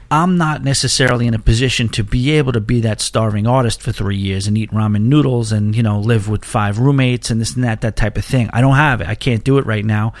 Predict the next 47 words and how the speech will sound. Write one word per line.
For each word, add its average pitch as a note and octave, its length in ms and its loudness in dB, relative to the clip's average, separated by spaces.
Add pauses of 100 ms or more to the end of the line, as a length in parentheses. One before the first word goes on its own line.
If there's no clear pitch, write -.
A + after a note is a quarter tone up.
(400)
I A#2+ 120 2
already A#2+ 180 0
have A#2+ 220 0
a B2 60 -2
lease. B2+ 320 -2
I G#2 60 2
have G#2 420 -2
this A#2+ 240 -2
and A#2+ 80 0
that. A#2+ 180 2
I, A2 120 0
I, G#2+ 140 -2
it's A#2+ 380 -6
just, B2 220 -4 (140)
just A#2+ 200 -4
too C3+ 200 2
much A#2 240 0
right G#2 160 0
now. G2 180 -2
I G#2+ 140 0
have A2 320 -2
to, G#2+ 280 -2 (460)
at C3+ 160 0
my C3+ 160 4
age, B2+ 520 0 (200)
I'm A2 240 -2
already B2+ 580 2 (340)
at A#2+ 120 -2
the A2 80 -6
top C3+ 320 -2
of C#3 80 0
my A#2+ 160 0
game B2 560 2
in B2 120 4
the A#2 80 2
career A#2+ 360 0
that A2 160 0
I'm A2 160 2
in. A#2 140 0 (500)
So A#2+ 400 0 (120)
I C3+ 120 0
gotta D3 180 0
ride B2 340 0
that B2+ 220 0
wave, G#2+ 420 -2
and A#2 140 0
hopefully, C3+ 580 2